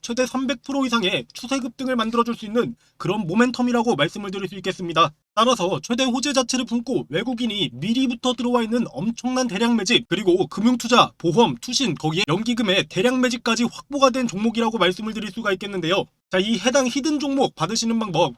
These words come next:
굉장히 간단하고요. 우리 영상 끝까지 시청해주신 우리 구독자분들 한해서 좋아요, 구독, 댓글을 남겨주시고 우리 구독자 인증해주시면 제가 문자로 안내를 드리겠습니다. 공일공 구칠구일에 삼사사팔 번으로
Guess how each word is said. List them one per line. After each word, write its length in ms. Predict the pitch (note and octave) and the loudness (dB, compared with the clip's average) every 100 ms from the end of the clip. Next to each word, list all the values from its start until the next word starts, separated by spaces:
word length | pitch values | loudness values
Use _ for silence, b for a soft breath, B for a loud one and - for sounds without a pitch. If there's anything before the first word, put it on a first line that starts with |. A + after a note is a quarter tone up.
| - | -6
굉장히 400 | E3+ A3+ A3+ A#3 | -4 -2 -2 -2
간단하고요. 720 | D#3 F3+ G#3 A3+ F3+ D#3+ - _ | -2 -2 -2 -2 0 0 -2 _
우리 180 | D3+ G3 | -6 -2
영상 380 | D3+ G3+ A#3 A3+ | -2 2 2 2
끝까지 500 | C#4 - C#4 A#3+ D3+ | -4 2 2 2 -2
시청해주신 680 | - A#3 A#3 A3+ G#3+ A3 D#3+ | -4 -4 -2 -4 -6 -6 -8
우리 340 | E3 D#3+ D3 - - | -4 0 0 -4 -6
구독자분들 600 | F#3+ A3+ A#3 A3 A3 G3 | -6 -2 -2 0 -2 0
한해서 400 | A#3 A3+ F#3 - _ _ | 0 0 -2 -4 _ _
좋아요, 440 | G3+ B3+ B3+ F3 - _ | 4 6 8 4 -2 _
구독, 340 | D3+ E3 G3 | -4 -4 -2
댓글을 360 | E3 F3+ B3 A#3+ | -2 0 2 2
남겨주시고 680 | G3+ A3 G#3 F#3 E3+ G#3+ - _ _ | 2 -2 -4 -8 -2 -2 -2 _ _
우리 200 | D3+ F#3+ | -8 -8
구독자 500 | - F#3+ A#3+ - G3+ | -6 -6 -4 0 0
인증해주시면 840 | A#2+ D3+ F#3 G#3+ F#3+ F#3 F3 F#3 B2 | 0 -6 -6 -6 -8 -6 -2 0 -2
제가 340 | C#3+ E3+ G3 - | -2 0 -2 -2
문자로 560 | F#3+ A#3 C4 B3+ A3 - | -2 6 8 8 4 -4
안내를 380 | D3+ G3 G3+ | -4 -2 -2
드리겠습니다. 640 | F#3 F#3 F#3 D#3 D3+ D#3 D3+ _ _ | -2 0 -2 -2 -2 -2 -4 _ _
공일공 380 | E3 F#3 G3+ F#3 | -2 -2 -4 -10
구칠구일에 680 | - - A3+ A3 G3 G#3+ B2+ | -12 -6 -4 -2 0 0 0
삼사사팔 560 | A3+ A#3 A#3 A#3 A3+ | -4 -4 -2 -2 -2
번으로 480 | A3 A3 E3 G3+ | -2 -4 -2 -2